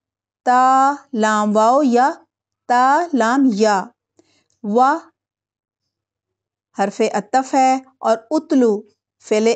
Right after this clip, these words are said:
अमर वाहिद मुज़क्कर हाजिर है कि, क्योंकि इसमें हुक्म दिया जा रहा है। तला यतलू से बस्तर है तिलावत या तिलावतुन, मानी है पढ़ना। अलैहिम,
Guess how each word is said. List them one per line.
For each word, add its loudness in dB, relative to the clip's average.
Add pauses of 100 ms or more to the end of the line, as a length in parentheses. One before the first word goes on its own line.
अमर 0 (340)
वाहिद -2
मुज़क्कर -2
हाजिर -2
है -8
कि, -14 (200)
क्योंकि -4
इसमें -2 (500)
हुक्म -4
दिया 0
जा 0
रहा -2
है। -4 (380)
तला 2
यतलू -2
से -4
बस्तर -2
है 0 (420)
तिलावत 0 (200)
या -2 (280)
तिलावतुन, -2 (300)
मानी -6
है -4
पढ़ना। -4 (460)
अलैहिम, 2